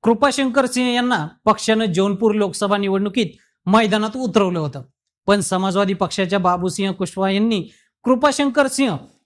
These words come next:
यांचा नव्याण्णव हजार तीनशे पस्तीस मतांनी पराभव केला. बाबूसिंह कुशवाहा यांना पाच लाख नऊ हजार एकशे तीस मतं मिळाली,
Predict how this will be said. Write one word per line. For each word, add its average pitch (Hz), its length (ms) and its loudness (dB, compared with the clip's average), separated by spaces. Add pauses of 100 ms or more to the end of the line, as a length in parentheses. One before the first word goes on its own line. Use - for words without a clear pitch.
(100)
यांचा 214 360 2
नव्याण्णव 202 540 0
हजार 185 240 0
तीनशे 190 340 -4
पस्तीस 190 440 -6
मतांनी 202 400 0 (200)
पराभव 175 320 2
केला. 131 240 -8 (480)
बाबूसिंह 254 580 2
कुशवाहा 262 380 0
यांना 262 280 0 (380)
पाच 247 280 2
लाख 247 220 0
नऊ 214 240 0
हजार 208 280 0 (200)
एकशे 196 280 0 (160)
तीस 220 220 2
मतं 175 220 -2
मिळाली, 147 280 -6